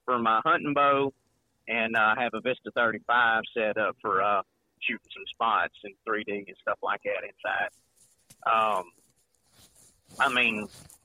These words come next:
uh, I, I, there's nothing negative that I can really say about 'em. I've been shooting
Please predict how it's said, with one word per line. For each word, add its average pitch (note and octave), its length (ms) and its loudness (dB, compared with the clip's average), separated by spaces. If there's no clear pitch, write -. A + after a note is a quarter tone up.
uh, A#2 180 2
I, B2+ 260 4
I, C#3 120 2
there's E3 260 2
nothing E3 560 0
negative C#3 580 0
that B2+ 120 0
I C3 140 4
can B2 140 -6
really B2 400 0
say B2+ 200 2
about D3+ 380 2
'em. G3+ 140 -2
I've C#3 260 4
been D3 240 0
shooting B2+ 560 -2